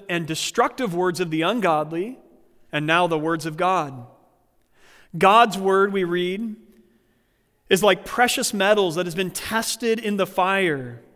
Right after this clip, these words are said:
and his words are perfectly pure. The mention of seven times, um, it indicates perfection, and it indicates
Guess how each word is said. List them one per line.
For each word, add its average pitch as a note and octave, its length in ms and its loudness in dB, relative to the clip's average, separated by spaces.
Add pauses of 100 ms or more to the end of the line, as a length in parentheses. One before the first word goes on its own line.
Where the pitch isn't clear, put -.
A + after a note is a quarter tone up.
(120)
and D#3 100 -2
his E3 160 -2
words F3+ 320 2
are E3 100 0
perfectly F#3+ 680 -4
pure. C#3 560 -6 (1500)
The E3+ 100 0
mention F#3 320 2
of E3+ 100 -2
seven G3+ 460 2
times, E3+ 840 -6 (1000)
um, C#3 300 -4
it F3 200 -2
indicates A3 600 -4
perfection, B2+ 880 -12 (880)
and D#3 80 -2
it E3+ 180 -2
indicates A3 840 -2